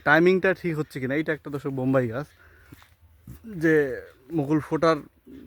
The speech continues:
অন্তিম মুহূর্ত কিনা। তো ওই দিন আমি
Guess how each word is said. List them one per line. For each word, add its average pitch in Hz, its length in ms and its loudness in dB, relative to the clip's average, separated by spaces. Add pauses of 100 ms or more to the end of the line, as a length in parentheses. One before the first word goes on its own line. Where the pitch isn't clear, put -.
(360)
অন্তিম 156 320 0
মুহূর্ত 147 300 -2
কিনা। 143 340 -4 (600)
তো 147 80 -4
ওই 151 100 2
দিন 165 140 0
আমি 165 420 2